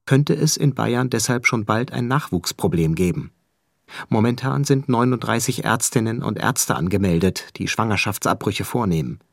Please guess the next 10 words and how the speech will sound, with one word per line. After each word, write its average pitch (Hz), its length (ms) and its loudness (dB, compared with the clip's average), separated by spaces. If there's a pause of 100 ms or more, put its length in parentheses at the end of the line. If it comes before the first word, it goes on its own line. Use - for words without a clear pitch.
(280)
Doch 104 200 -2
zwei - 260 0
Drittel 113 300 -2
von 127 200 2
ihnen 135 320 2
sind 139 240 2
älter 120 300 0
als 110 200 -2
sechzig 117 400 2
Jahre. 139 380 0